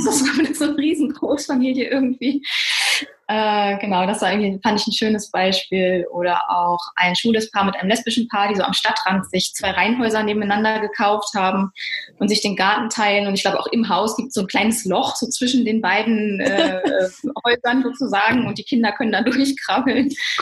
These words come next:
Speaker 2: Cool.
Speaker 1: So, ein schönes Beispiel.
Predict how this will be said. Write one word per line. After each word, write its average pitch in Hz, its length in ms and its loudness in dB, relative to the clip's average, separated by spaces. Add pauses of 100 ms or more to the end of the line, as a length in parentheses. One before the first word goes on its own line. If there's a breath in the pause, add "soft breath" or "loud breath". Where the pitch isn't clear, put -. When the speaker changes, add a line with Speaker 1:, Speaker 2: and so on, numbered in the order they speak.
Speaker 2:
Cool. 220 440 2
Speaker 1:
So, 214 360 0 (360)
ein 180 180 2
schönes 175 280 0
Beispiel. 175 640 0